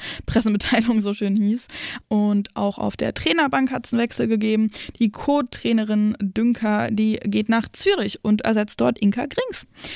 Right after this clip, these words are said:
als Trainerin. Mal schauen, wie sich Leverkusen anstellen wird. Meine Prediction, danach wurde nämlich auch gefragt, was so die Predictions sind. Ich versuche das hier immer mal so ein bisschen mit einzustreuen.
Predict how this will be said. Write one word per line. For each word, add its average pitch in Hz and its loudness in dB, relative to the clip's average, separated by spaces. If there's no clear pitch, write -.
als 240 -2
Trainerin. 226 0
Mal 240 2
schauen, 247 2
wie 233 0
sich 220 -6
Leverkusen 226 2
anstellen 208 2
wird. 208 0
Meine 214 2
Prediction, 220 0
danach 202 -2
wurde 208 0
nämlich 196 0
auch - -6
gefragt, 226 0
was 208 -2
so 202 -2
die 196 0
Predictions 208 -2
sind. 247 2
Ich - -6
versuche 202 -2
das 202 -8
hier 220 -2
immer 208 0
mal 202 0
so 214 -4
ein 220 0
bisschen 294 -2
mit 285 0
einzustreuen. 208 0